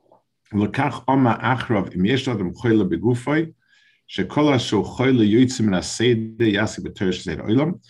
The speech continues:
ואז האדם שמקבל חולה שהוא שינוי יעשה סדר שבעשה. This is also a,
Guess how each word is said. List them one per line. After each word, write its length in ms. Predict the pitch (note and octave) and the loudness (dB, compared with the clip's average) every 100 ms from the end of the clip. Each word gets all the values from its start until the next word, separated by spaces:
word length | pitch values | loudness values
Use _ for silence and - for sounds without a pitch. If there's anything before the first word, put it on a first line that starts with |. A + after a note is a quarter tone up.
| _ _ - | _ _ -8
ואז 400 | - C3+ C#3+ - | -4 0 0 -2
האדם 480 | G2+ - C#3 B2+ A2 | -6 -4 -2 0 -2
שמקבל 640 | - F2+ F2 E2+ - A2+ - | -2 -2 -2 -2 -2 -2 -4
חולה 340 | - A#2 G#2 | 0 2 0
שהוא 200 | - F2 | -2 -6
שינוי 320 | - E3+ D3 | -4 -2 0
יעשה 340 | A#2+ B2+ A#2+ G#2 | 0 0 -2 -4
סדר 200 | G#2+ F#2 | -2 -4
שבעשה. 420 | F2+ D#2+ - - _ _ _ - _ _ | -4 -6 -10 -16 _ _ _ -20 _ _
This 160 | A#2 D#3 | -4 -2
is 120 | C#3+ | 2
also 360 | G3 - C3+ B2 | 0 2 2 0
a, 80 | A#2+ | -2